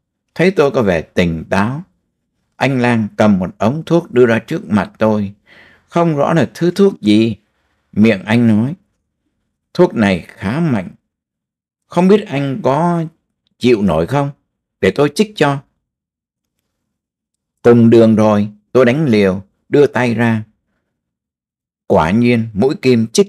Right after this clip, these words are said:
chưa kịp rút ra, thì tôi cảm thấy như có ai cầm búa tạ đập mạnh vào ngực. Vừa tức thở, vừa nghe khí huyết nhộn nhạo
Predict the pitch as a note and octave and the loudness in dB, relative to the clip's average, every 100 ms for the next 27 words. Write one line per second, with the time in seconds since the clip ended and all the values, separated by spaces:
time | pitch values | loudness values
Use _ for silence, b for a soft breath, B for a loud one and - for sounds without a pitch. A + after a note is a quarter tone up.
0 | _ - D#3+ - A#2 G#2 - F#3 - A#2+ | _ 0 0 2 -2 0 0 0 2 -2
1 | A#2+ A2+ - _ _ _ _ - A#2+ D#3 | -2 -4 -12 _ _ _ _ -6 0 2
2 | D3+ F#2+ E2 C#2+ C#3 F3+ D#3 - C3+ C3 | 2 0 -4 -4 -2 0 -2 -4 -2 -2
3 | - A2 F#2+ G#2+ D#3 - G2 - - B2 | 0 0 0 -2 -4 -4 -8 -8 -6 -4
4 | A#2+ _ G#2 A2+ A2+ G2 G#2 G2+ F#2+ - | -4 _ -4 -4 -4 -2 0 0 0 -4
5 | _ _ _ _ _ _ _ - F#2 A2+ | _ _ _ _ _ _ _ -6 2 4
6 | G2 - F3+ - - D#2+ D2+ - A2 A2 | 4 0 -2 -2 -6 -8 -8 -6 0 0
7 | G2+ A#2+ G#2 - D#3+ F3+ F#3 G3 G3 - | 2 -2 -4 -4 0 2 4 2 0 0
8 | G2+ F#2+ C#2 D2+ F#2+ F#2 - | 2 2 -2 -4 -2 -2 -6